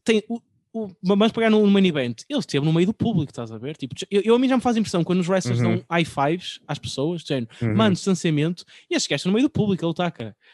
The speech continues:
Speaker 1: É, é mesmo, é, tá, é diferente, é, é, é diferente lá, já
Speaker 2: Uhum.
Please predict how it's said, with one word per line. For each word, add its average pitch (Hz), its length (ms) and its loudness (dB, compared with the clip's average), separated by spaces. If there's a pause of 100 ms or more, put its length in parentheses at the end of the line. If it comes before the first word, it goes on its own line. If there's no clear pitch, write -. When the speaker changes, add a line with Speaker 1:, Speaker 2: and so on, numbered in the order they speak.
(260)
Speaker 1:
É, 160 400 2 (140)
é 170 40 4
mesmo, 185 260 4
é, 175 300 -4
tá, 233 200 -4
é 277 100 0
diferente, 233 580 0
é, 170 560 2
é, - 20 2
é 180 40 2
diferente 190 380 -2
lá, 175 260 -4
já 123 440 0
Speaker 2:
Uhum. 117 100 -2